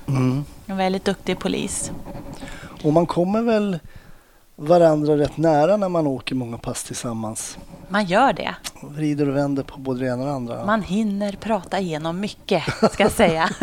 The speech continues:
Speaker 2: <laughs> Man hinner lära känna varandra väldigt djupt.
Speaker 1: Mm.
Speaker 2: Det gör man.
Speaker 1: Det är någonting som är väldigt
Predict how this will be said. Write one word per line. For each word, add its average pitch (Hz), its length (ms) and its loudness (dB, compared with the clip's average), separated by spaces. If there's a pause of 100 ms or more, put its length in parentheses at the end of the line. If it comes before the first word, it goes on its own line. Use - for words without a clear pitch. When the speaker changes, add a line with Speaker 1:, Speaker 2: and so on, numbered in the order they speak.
(460)
Speaker 2:
<laughs> 320 540 0
Man 233 140 2
hinner 220 260 4
lära 233 240 6
känna 220 340 4
varandra 208 300 4
väldigt 196 240 2 (220)
djupt. 190 680 -6 (100)
Speaker 1:
Mm. 143 400 2 (760)
Speaker 2:
Det 214 140 -4
gör 202 160 2
man. 190 260 -4 (720)
Speaker 1:
Det 156 140 4
är 180 40 2
någonting 139 320 2
som 123 140 -2
är 123 40 0
väldigt 117 260 -2